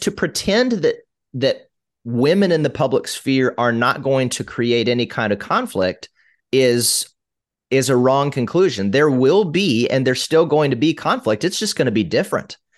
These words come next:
It's not going to be abrasive, but what you are going to get out of it is the kinds of things that, like, if you look at little high school girls' cliques,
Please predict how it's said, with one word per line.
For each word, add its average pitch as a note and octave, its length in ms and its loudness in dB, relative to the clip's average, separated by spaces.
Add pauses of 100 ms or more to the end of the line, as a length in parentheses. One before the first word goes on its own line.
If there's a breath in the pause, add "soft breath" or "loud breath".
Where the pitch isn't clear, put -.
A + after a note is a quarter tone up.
(140)
It's C#3 200 -2
not E3 180 0
going D3+ 240 2
to C3+ 120 -2
be B2+ 380 2
abrasive, A2+ 800 0
but C3 120 0
what C3 200 0
you B2 80 2
are C#3 100 2
going C#3 220 0
to A2+ 100 -6 (100)
get G#2+ 140 0
out A#2+ 180 0
of G#2 80 -2
it G#2+ 80 0
is A2+ 160 0
the C3+ 80 -4
kinds D3 300 -2
of D#3 80 -4
things D3 240 -2
that, - 140 -4 (260 loud breath)
like, G#3 140 0
if F3+ 80 -10
you G#3 80 -2
look E4 180 -6
at - 140 -4
little E3 480 0
high D3+ 100 -2
school D3 300 -2
girls' C3 260 -2
cliques, - 640 -6